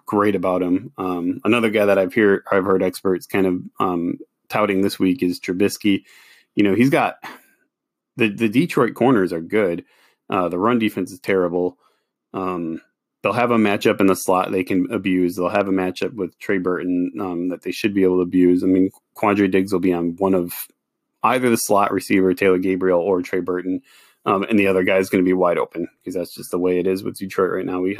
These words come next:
we highlighted in the article, um, their nickel corner, Teez Tabor. They only, they were only able to keep him on the field for fourteen snaps because he's just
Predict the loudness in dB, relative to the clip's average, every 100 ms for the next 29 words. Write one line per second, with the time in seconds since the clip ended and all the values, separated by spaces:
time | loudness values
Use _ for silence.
0 | 0 2 4 4 4 2 2 2 0 -2
1 | -2 -2 0 2 2 0 -4 _ _ _
2 | _ _ _ _ _ -18 -4 2 4 4
3 | 0 2 2 2 2 -2 2 0 2 -2
4 | -6 -20 _ _ -4 0 4 2 2 2
5 | 4 4 2 2 0 -2 -2 0 2 0
6 | 2 0 0 -2 -2 -2 -4 -6 -4 -6
7 | -6 -14 -12 -10 -10 -10 -4 -4 -4